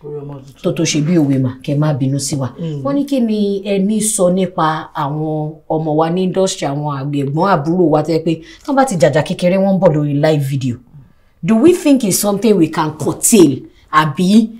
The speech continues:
Speaker 2: bá, a jọ ń gbádùn ara wa ni, kò gbà kó lé, kó lé, ká máa lò lọ bẹ́ẹ̀?
Speaker 1: Well, eh, mi feel pé severally wọ́n ti try. Àwọn kan ti jà ń gbà kan táwọn àgbà òṣèré, àwọn president wa jáde tán ní, "Ah, ẹ stop, tán bẹ́ẹ̀ kí ni wọ́n kọ́?"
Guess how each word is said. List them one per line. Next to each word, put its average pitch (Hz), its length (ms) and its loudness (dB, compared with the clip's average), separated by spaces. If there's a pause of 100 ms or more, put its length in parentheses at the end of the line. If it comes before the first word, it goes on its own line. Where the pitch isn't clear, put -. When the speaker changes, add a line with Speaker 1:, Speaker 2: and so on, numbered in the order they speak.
(360)
Speaker 2:
bá, 160 240 2
a 175 140 6
jọ 233 160 8
ń 196 40 4
gbádùn 180 320 6
ara 165 260 8
wa 165 140 8
ni, 170 120 2
kò 160 180 -4
gbà 147 240 2
kó 190 80 6
lé, 190 180 8
kó 185 140 2
lé, 170 140 6 (100)
ká 160 120 -2
máa 160 120 2
lò 143 160 2
lọ 147 160 2
bẹ́ẹ̀? 151 220 0 (1200)
Speaker 1:
Well, 190 320 10
eh, 175 220 10
mi 233 60 4
feel 254 180 4
pé 175 140 2
severally 175 460 4
wọ́n 156 160 2
ti - 100 -12
try. 147 420 -2 (200)
Àwọn 147 260 -4
kan 165 100 -2
ti 147 80 -12
jà 143 180 -6
ń 156 60 -8
gbà 170 140 -6
kan 143 120 -8
táwọn 156 220 -8
àgbà 139 400 -8
òṣèré, 139 400 -8
àwọn 135 120 -6 (120)
president 170 380 -4
wa 160 120 -2
jáde 156 260 -2
tán 165 120 -4
ní, 202 80 -2
"Ah, 247 160 0 (360)
ẹ 254 80 0
stop, - 480 0
tán 262 100 0
bẹ́ẹ̀ - 120 2
kí 226 60 -8
ni 247 80 -2
wọ́n - 200 2
kọ́?" 214 140 0